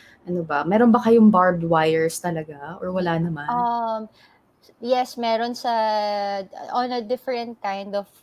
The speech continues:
Speaker 2: competition, there are barbed wire. So, iba-iba kasi siya eh. Depende. Depende sa, sa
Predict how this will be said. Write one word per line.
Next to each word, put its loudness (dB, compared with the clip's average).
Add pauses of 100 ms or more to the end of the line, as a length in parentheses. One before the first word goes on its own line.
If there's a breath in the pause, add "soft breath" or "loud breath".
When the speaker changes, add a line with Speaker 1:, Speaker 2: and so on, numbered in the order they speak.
Speaker 2:
competition, -6
there -4
are -6
barbed -8
wire. -8
So, -10
iba-iba -6
kasi -12
siya -10
eh. -
Depende. -8 (320 soft breath)
Depende -6
sa, -6 (1080)
sa -12